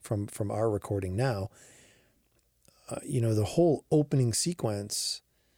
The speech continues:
y-, you know, is with Christopher Doyle, the cinematographer, and, and Tony seems t-, so, like, tickled, like, so thrilled to be with him, and they're,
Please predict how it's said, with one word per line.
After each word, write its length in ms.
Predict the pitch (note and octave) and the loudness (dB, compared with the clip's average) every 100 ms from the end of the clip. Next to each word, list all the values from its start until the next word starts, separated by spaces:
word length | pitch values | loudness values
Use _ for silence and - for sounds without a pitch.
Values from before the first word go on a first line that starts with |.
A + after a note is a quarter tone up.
| _ _ _ - | _ _ _ -10
y-, 80 | - | -6
you 160 | D3 A#2+ | 0 2
know, 180 | A2 - | 2 2
is 240 | A#2 A2 | 2 2
with 380 | A2 A2+ G#2 - | 4 4 2 0
Christopher 360 | C3 - A#2 | -2 0 -2
Doyle, 720 | G2+ A#2+ D3+ B2+ G#2+ G2+ A2+ - | 2 4 6 6 4 2 -2 -6
the 80 | - | -4
cinematographer, 1120 | - A#2+ G#2 - A#2+ A#2+ G#2+ A2 G2+ A2+ B2+ _ - | 0 0 0 0 0 0 -4 -4 -4 -4 -8 _ -16
and, 400 | A#2 G#2 G#2 G#2 - _ | -8 -6 -6 -8 -14 _
and 280 | - A2 G2+ - _ _ _ _ _ _ _ _ _ | -6 -6 -8 -12 _ _ _ _ _ _ _ _ _
Tony 280 | - E3+ C#3+ | 2 6 6
seems 360 | - B2 A2 - - | 4 2 2 0 -6
t-, 140 | - | -4
so, 200 | - D3 - | -2 -2 0
like, 180 | B2+ - | -4 -4
tickled, 540 | - C#4 - - - - | -4 -2 -2 -4 -12 -6
like, 200 | B2+ G#2+ | -2 -2
so 240 | - F#3+ E3 | 0 2 2
thrilled 440 | - - F3 F#3 | 2 2 4 4
to 60 | C3 | 4
be 140 | A#2+ | 2
with 220 | A#2 E3 | 2 4
him, 280 | D#3+ A2 G#2+ | 4 2 2
and 140 | G#2 G#2+ | 0 2
they're, 180 | G#2+ | 0